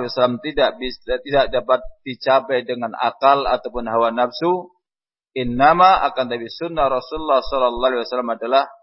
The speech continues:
al-ittiba'u wa tarkul hawa. Sunnah Rasulullah sallallahu alaihi wasallam dengan mencontoh, mensuri, teladani Rasulullah sallallahu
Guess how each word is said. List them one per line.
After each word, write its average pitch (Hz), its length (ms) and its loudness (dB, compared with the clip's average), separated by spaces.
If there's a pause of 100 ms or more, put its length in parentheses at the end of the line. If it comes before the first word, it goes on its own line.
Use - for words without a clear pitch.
(560)
al-ittiba'u 117 1120 -4
wa 107 80 -6
tarkul 110 480 -6
hawa. 104 560 0 (1400)
Sunnah 147 320 4
Rasulullah 143 480 2
sallallahu 127 320 0
alaihi 127 160 0
wasallam 131 320 -2
dengan 127 360 2 (680)
mencontoh, 135 720 2
mensuri, 143 640 -6
teladani 139 540 2
Rasulullah 131 520 -2
sallallahu 123 580 0